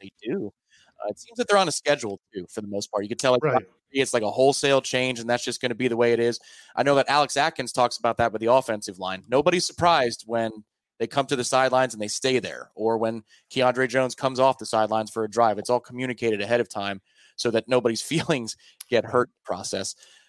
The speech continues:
Speaker 1: Uh, now for the negative side of it. So through six games, Florida State's undefeated. They're top four, all of their goals. I mean, you know, if, if you were a playoff or bust guy like me, they're on, they're on target for that.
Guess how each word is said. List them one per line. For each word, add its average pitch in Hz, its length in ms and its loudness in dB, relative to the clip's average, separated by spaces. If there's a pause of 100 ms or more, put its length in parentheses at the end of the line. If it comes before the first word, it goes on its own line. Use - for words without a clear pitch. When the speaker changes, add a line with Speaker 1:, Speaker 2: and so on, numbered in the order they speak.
(120)
Speaker 1:
Uh, 147 380 6
now 185 260 4
for 202 360 4
the 185 180 0
negative 185 340 2
side 107 240 2
of 95 120 -10
it. 87 160 -14
So 120 200 0
through 170 220 -4
six 185 220 -4
games, 190 260 0
Florida 226 220 2
State's 226 240 0
undefeated. 196 400 0
They're 156 80 2
top 175 320 0
four, 160 320 4
all 151 200 4
of 151 80 2
their 143 140 2
goals. - 480 -2
I - 40 -20
mean, 107 380 -8
you 107 80 -12
know, 101 100 -12
if, - 100 -20
if 113 240 -8
you 147 60 -2
were 147 60 6
a 131 60 2
playoff 165 340 4
or 156 60 -2
bust 160 300 0
guy 156 160 4
like 139 200 2
me, 190 300 0 (400)
they're 107 160 -4
on, 139 300 2 (160)
they're 113 140 0
on 131 100 4
target 123 400 0
for - 80 -14
that. 90 240 -10